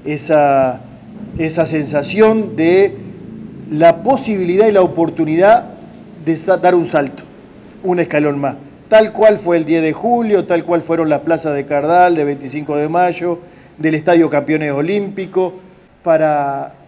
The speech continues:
soñar y hacer realidad cosas de verdadera calidad, como es la participación de Jorge y todo su equipo en un proyecto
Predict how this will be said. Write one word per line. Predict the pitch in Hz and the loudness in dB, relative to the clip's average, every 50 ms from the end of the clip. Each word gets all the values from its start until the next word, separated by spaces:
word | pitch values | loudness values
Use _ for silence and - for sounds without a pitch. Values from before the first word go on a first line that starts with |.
| _ _ _ _ _ - | _ _ _ _ _ -20
soñar | - - 156 151 143 151 170 185 202 202 | -12 -8 -8 -6 -6 -4 0 0 0 2
y | 190 | 0
hacer | 165 135 - 180 180 165 | -2 -4 -4 -6 -4 -2
realidad | 180 170 156 143 143 143 143 151 165 180 185 175 - - - | 0 -2 0 0 -2 -2 0 2 2 2 2 -2 -6 -12 -6
cosas | - 170 165 - 190 175 | -6 -6 -4 -2 -4 -4
de | 160 147 | -2 -4
verdadera | 135 135 131 131 131 131 139 151 160 156 147 139 131 | -4 -4 -4 -4 -4 -4 -2 -2 -2 -2 -4 -4 -6
calidad, | 127 123 127 127 131 127 123 | -6 -8 -6 -6 -6 -6 -6
como | 131 135 131 135 139 | -8 -8 -8 -6 -2
es | 156 | -2
la | 165 156 | -2 -2
participación | 156 156 139 156 139 127 147 131 147 143 - 151 156 156 156 | -2 -4 -6 -6 -10 -10 -8 -6 -6 -6 -6 -6 -6 -4 -4
de | 156 | -6
Jorge | 135 - 165 170 165 - 147 | -6 -2 -2 -2 -2 -4 -8
y | 131 | -8
todo | 143 160 156 143 | -4 -4 -4 -4
su | 127 143 | -4 -8
equipo | 139 139 147 165 160 147 175 180 175 180 - - - _ _ _ _ | -8 -8 -8 -12 -6 -4 -4 -4 -4 -4 -10 -20 -20 _ _ _ _
en | 151 139 139 | -8 -6 -2
un | 160 170 170 | -2 -2 -2
proyecto | 151 156 151 139 - 165 170 170 - - 185 180 185 175 | -2 -4 -4 -4 -2 -2 -2 -2 -2 -4 -2 -2 -2 -4